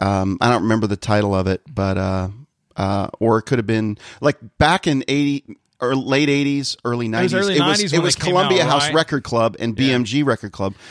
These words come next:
Speaker 2: And
Speaker 1: So
Speaker 2: they had, you could buy whatever you
Speaker 1: Oh,
Speaker 2: wanted. You
Speaker 1: yeah,
Speaker 2: paid for,
Speaker 1: I
Speaker 2: like,
Speaker 1: was,
Speaker 2: ten
Speaker 1: uh,
Speaker 2: cents or whatever
Speaker 1: oh,
Speaker 2: it
Speaker 1: man,
Speaker 2: was.
Speaker 1: I, I bought everything. I bought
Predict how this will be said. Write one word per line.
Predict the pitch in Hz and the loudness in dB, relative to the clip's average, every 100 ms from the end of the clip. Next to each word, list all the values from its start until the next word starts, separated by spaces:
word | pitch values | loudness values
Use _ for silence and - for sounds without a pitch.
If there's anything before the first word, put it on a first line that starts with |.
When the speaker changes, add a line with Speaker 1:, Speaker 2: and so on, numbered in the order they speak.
| - | -6
Speaker 2:
And | 139 | 0
Speaker 1:
So | |
Speaker 2:
they | 139 | 0
had, | 160 147 131 | 0 -8 -12
you | 131 147 | -12 -10
could | 131 | -6
buy | 135 131 | -4 -2
whatever | 127 120 | -4 -6
you | 120 | 0
Speaker 1:
Oh, | 185 180 | 2 4
Speaker 2:
wanted. | 123 | 4
You | 147 | 2
Speaker 1:
yeah, | 127 | 2
Speaker 2:
paid | - | 2
for, | - | 0
Speaker 1:
I | |
Speaker 2:
like, | - | 0
Speaker 1:
was, | 120 | -2
Speaker 2:
ten | 117 | 0
Speaker 1:
uh, | 101 | -2
Speaker 2:
cents | - 156 139 | -2 -6 -6
or | 117 | -2
whatever | 185 123 | 2 2
Speaker 1:
oh, | |
Speaker 2:
it | |
Speaker 1:
man, | 127 123 98 | 2 2 0
Speaker 2:
was. | - | -2
Speaker 1:
I, | 156 131 123 | -2 -2 -2
I | 139 147 | -4 -2
bought | 123 98 _ 123 | 0 -2 _ -2
everything. | 127 104 - 82 76 113 - _ - - | 0 -2 -8 -10 -10 -14 -18 _ -20 -6
I | 143 | -2
bought | 123 107 - | 2 2 2